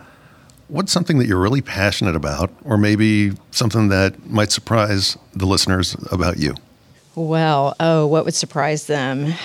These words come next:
Speaker 2: All my friends think I'm super high maintenance. Uh, <laughs> they look at me and think that, but if they knew me, you know, I like to camp, I like to fish, I like to do all those things, but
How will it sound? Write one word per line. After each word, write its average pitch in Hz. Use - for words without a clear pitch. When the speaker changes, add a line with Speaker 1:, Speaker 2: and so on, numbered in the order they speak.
Speaker 2:
All 170
my 160
friends 151
think 156
I'm 151
super 151
high 156
maintenance. 156
Uh, 240
<laughs> -
they 208
look 202
at 156
me 156
and 156
think 156
that, 151
but 160
if 175
they 165
knew 170
me, 156
you 160
know, 156
I 156
like 165
to 165
camp, 165
I 160
like 165
to 156
fish, 151
I 165
like 165
to 160
do 151
all 165
those 151
things, 160
but 185